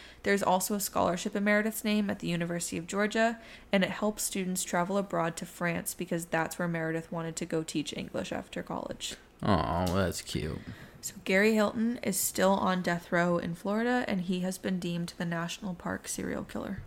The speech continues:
Speaker 2: And all for what, three hundred dollars, seven hundred dollars? You couldn't just rob him?
Speaker 1: I know.
Speaker 2: Like, what is the, three hundred dollars you're just killing people over?
Speaker 1: I think what's,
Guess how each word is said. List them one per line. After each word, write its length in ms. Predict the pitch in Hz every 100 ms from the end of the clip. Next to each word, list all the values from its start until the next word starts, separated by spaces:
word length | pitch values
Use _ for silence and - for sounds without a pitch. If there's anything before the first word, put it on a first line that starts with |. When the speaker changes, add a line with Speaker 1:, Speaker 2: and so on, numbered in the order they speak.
| - - -
Speaker 2:
And 140 | 123
all 180 | - 135
for 180 | 151 160
what, 280 | 135 135 -
three 260 | 107 107 120
hundred 280 | 135 135
dollars, 380 | 139 139 143 139
seven 340 | - 110 101 123
hundred 240 | 135 131
dollars? 480 | 135 139 147 143 -
You 100 | 131
couldn't 240 | 143 143 135
just 160 | 135
rob 300 | 101 90 117
him? 200 | 143 156 - - - -
Speaker 1:
I 100 | 180
know. 200 | 180 160 - -
Speaker 2:
Like, 140 | 135
what 300 | 120 117 151
is 160 | 147 151
the, 120 | 127 107 - - -
three 520 | - - 190 196 202
hundred 480 | 185 175 190 185 180
dollars 400 | 165 165 156 143
you're 100 | 135
just 220 | 147 143
killing 320 | - 151 160
people 300 | 165 160 165
over? 400 | 170 170 175 175 - -
Speaker 1:
I 60 | 214
think 240 | 214 214
what's, 180 | 254 262